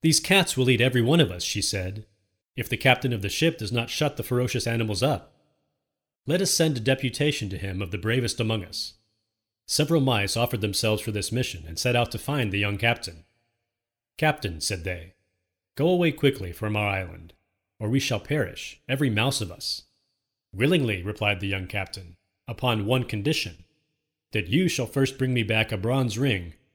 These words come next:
which some clever magician has stolen from me. If you do not do this, I will land all my cats upon your island, and you shall be exterminated."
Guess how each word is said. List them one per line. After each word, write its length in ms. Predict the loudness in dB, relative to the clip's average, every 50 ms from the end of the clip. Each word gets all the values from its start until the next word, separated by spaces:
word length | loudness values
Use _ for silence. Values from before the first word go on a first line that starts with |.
| -4
which 200 | -4 -4 -2 -2
some 220 | 0 0 0 0 0
clever 280 | 0 0 2 2 2
magician 460 | 2 2 2 2 2 0 0 0 -2
has 140 | -4 -4 -4
stolen 360 | -2 0 2 2 4 2 2
from 200 | 0 -2 -6 -8
me. 180 | -8 -10 -14 -16 _ _ _ _ _ _ _ _ _ _ _ _ _ _ _ -14
If 160 | -12 -8 -4
you 60 | 2
do 100 | 2 4
not 240 | 6 4 4 2 2
do 140 | 2 2 4
this, 460 | 2 0 -4 -4 -6 -6 -6 -6 -8 _ _ _ _ _ _ _ _ -4
I 100 | -2 0
will 140 | 0 2 2
land 220 | 4 4 2 2 0
all 220 | 0 2 2 2
my 140 | 2 0 0
cats 340 | 0 0 0 0 0 -2 -6
upon 280 | -4 -2 -2 -2 0
your 140 | -2 -2 -2
island, 400 | -2 -4 -4 -6 -6 -8 -10 -12 _ _ _ _ _ -6
and 140 | -4 0 0
you 80 | 0
shall 160 | 2 0 0 2
be 120 | 2 2
exterminated." 760 | 2 0 0 2 2 4 4 4 2 2 -2 -4 -12 -16 -20